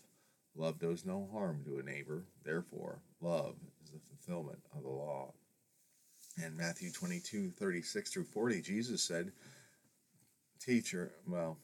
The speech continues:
someone asked Jesus, "Teacher, which is the great, great commandment in the law?" And Jesus said to him, "You shall love the Lord your God with all your heart, with all your soul, and with all your mind.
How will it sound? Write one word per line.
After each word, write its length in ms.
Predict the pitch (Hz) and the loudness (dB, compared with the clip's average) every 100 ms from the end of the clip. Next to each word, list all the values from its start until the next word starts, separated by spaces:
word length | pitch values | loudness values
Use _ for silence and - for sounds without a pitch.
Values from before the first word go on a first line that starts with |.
| - | -8
someone 320 | - 98 90 | -2 2 4
asked 280 | 82 85 - | 4 2 0
Jesus, 420 | 80 73 78 78 | -4 -4 -4 -6
"Teacher, 480 | - - 101 - 98 | -6 -2 0 4 4
which 240 | 98 110 127 | 4 4 4
is 160 | 120 | 6
the 160 | 117 101 | 10 10
great, 640 | 95 104 98 92 - 95 | 8 6 6 4 -4 -10
great 280 | 90 104 98 | 4 4 4
commandment 560 | 101 92 90 87 82 78 | 2 4 4 2 -2 -4
in 180 | 87 85 | -6 -2
the 60 | 82 | 0
law?" 480 | 80 87 82 - - - | 4 6 6 4 -4 -10
And 120 | 87 80 | -8 -2
Jesus 360 | 82 73 73 | -2 -2 -4
said 240 | - 104 92 | 4 4 4
to 100 | 80 | 2
him, 300 | 80 73 69 - - - - - - | 2 0 -6 -16 -20 -20 -20 -18 -6
"You 140 | 87 | -4
shall 220 | - 80 | 2 4
love 240 | 80 87 92 | 6 6 6
the 100 | 85 | 2
Lord 300 | 87 90 82 | 4 4 2
your 120 | 73 | 0
God 300 | 78 85 98 | 4 4 4
with 140 | 78 | 4
all 180 | 76 78 | 4 4
your 160 | - 73 | 2 0
heart, 380 | 87 98 - - | 4 4 2 -4
with 140 | 82 | -6
all 160 | 71 80 | -4 -4
your 160 | 73 | -2
soul, 460 | 78 - 87 104 117 | -4 -2 0 0 2
and 120 | 87 | 0
with 120 | 80 | 0
all 200 | 82 95 | 2 2
your 140 | 101 87 | 2 2
mind. 540 | 90 98 107 85 78 | 2 4 4 2 -2